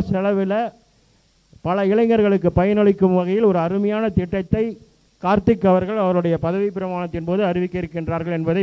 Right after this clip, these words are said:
மகிழ்ச்சியுடன் தெரிவித்துக் கொள்கின்றோம். Give a big hands to your principal and management of this great institution. So,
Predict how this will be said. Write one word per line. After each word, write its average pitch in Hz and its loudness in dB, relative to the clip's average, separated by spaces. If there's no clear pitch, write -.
மகிழ்ச்சியுடன் 165 -2
தெரிவித்துக் 147 -4
கொள்கின்றோம். 123 -4
Give 214 -4
a 214 0
big 202 0
hands 202 -2
to 190 4
your 170 4
principal 190 2
and 165 -6
management 165 -4
of 151 -2
this 151 -2
great 151 0
institution. 117 -4
So, - -6